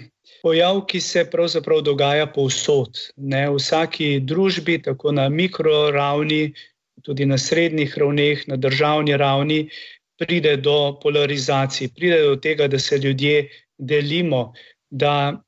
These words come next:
v neki skupini odkrijemo svojo identiteto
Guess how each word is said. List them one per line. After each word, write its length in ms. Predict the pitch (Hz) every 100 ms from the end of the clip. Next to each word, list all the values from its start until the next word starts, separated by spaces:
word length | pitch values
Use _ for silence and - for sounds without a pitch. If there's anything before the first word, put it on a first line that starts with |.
| -
v 280 | 139 143 143
neki 580 | 160 175 - 151 139 -
skupini 840 | - - 135 - 185 170 139 127 _ _ _ _ _ _
odkrijemo 680 | 156 147 - 175 185 165 147
svojo 420 | 135 156 156 151
identiteto 1120 | 143 139 139 139 135 - 208 202 214 226 220